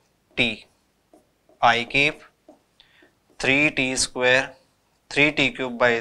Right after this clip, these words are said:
three, ज़ीरो से टी,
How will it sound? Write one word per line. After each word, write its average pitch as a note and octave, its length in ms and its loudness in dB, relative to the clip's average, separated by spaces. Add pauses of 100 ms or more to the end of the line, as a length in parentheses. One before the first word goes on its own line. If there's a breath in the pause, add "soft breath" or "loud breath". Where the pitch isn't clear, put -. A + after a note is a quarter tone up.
three, B2 340 -4 (2250)
ज़ीरो A#2 400 -4
से C3 180 -4
टी, A2 400 -8